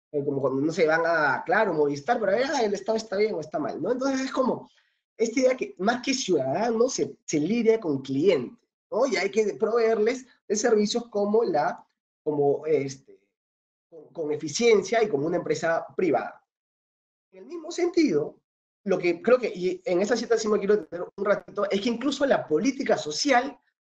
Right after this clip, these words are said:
puede, puede, puede plantearse como un concepto de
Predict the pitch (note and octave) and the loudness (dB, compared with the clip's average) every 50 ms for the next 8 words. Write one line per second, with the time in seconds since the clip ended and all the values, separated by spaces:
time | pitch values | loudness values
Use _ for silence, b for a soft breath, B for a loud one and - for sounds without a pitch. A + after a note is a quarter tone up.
0 | _ _ _ B3+ C4+ C4 B3+ C4 C4 C4+ A#3 - - - _ _ B3 B3 B3+ B3+ | _ _ _ 2 4 4 4 4 4 2 0 -2 -4 -14 _ _ 4 4 4 4
1 | B3+ C4 B3+ B3 A#3+ G#3+ F#3 D#3 C#3+ C#3 C3+ C3 C3+ - _ _ _ _ _ _ | 4 2 4 4 4 4 6 6 4 4 4 2 -2 -6 _ _ _ _ _ _
2 | _ _ _ _ G#3+ A#3+ A#3+ A#3 A#3 A#3 A#3 A3 A3 - - - E3 D3+ D#3+ D#3+ | _ _ _ _ 0 2 2 4 4 2 0 0 -2 -4 -4 -2 0 0 2 0
3 | E3+ E3+ C4+ C#4+ C#4 B3+ - B3 - - B3+ C4 C4 C#4+ - _ _ _ _ _ | -2 0 2 2 2 2 0 -4 -6 -6 -6 -6 -8 -10 -18 _ _ _ _ _
4 | _ _ - F3 G3 A3 A3 A#3+ A3+ G#3+ A#3+ A3 A3 - - C4 B3+ A#3 A3 - | _ _ -2 0 0 2 4 2 2 4 2 0 0 2 0 2 2 2 0 -2
5 | - - | -6 -14